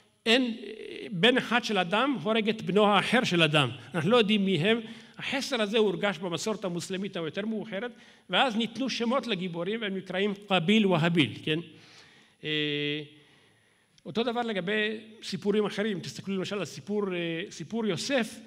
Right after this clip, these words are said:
שהוא מלא שמות של גיבורים במקרא, כן? נזכרים שם יוסף, והא, ויהודה, ויעקב, ושמעון,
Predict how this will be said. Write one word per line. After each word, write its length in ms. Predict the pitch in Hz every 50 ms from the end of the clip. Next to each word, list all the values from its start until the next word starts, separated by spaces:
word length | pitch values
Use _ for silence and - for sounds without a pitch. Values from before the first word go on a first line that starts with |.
| - -
שהוא 420 | - - 190 185 175 180 175 180 170
מלא 260 | 170 170 175 208 233
שמות 360 | - - 208 190 190 233 226
של 120 | - 202 175
גיבורים 480 | 165 185 156 160 165 180 220 262 262
במקרא, 540 | 226 196 175 170 160 - - 165 170 190 208 185 -
כן? 160 | 175 175 175
נזכרים 400 | 170 165 - - - 170 185 196
שם 180 | 175 180 180 175
יוסף, 440 | 170 160 151 - - 214 214 196 156 139
והא, 480 | 160 165 160 135 - 196 214 196 180 170
ויהודה, 480 | 151 170 175 170 165 175 160 208 208 185 165
ויעקב, 400 | 170 170 175 151 - 240 226 196
ושמעון, 460 | 175 156 - - 190 196 226 220 214